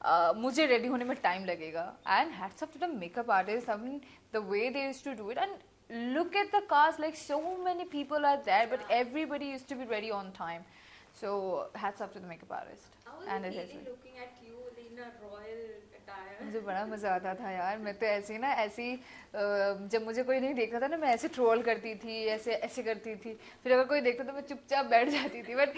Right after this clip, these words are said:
Speaker 1: it feels so great ना कि यार, मुझे पता है मैं रियल लाइफ में प्रिंसेस तो हूँ नहीं। I mean, I am getting paid to live someone else's life। What is better than that?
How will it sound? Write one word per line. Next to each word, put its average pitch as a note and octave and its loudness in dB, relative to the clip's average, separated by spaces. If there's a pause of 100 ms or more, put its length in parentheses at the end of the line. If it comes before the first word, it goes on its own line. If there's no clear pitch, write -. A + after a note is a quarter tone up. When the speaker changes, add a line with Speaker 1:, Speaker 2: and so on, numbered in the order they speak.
(300)
Speaker 1:
it C4 -8
feels C#4+ -2
so F#4 2
great C#4 -2
ना D4+ 4
कि E4+ 2 (460)
यार, F4+ 8
मुझे E4+ 4
पता F4+ 10
है F4 12
मैं E4+ 8
रियल D4 6
लाइफ D4 8
में D#4+ -6
प्रिंसेस D4 0
तो D4 0
हूँ A3+ -2
नहीं। A3 -2 (1200)
I - -10
mean, A3+ -6 (460)
I C4 10
am E4 0
getting D#4+ 4 (140)
paid C#4 2
to D4+ -2
live C#4+ -2
someone A#3+ 0
else's A3 -4
life। F3+ 2 (280)
What A3 2
is F4 2
better B3 4
than E4 -4
that? F#3 6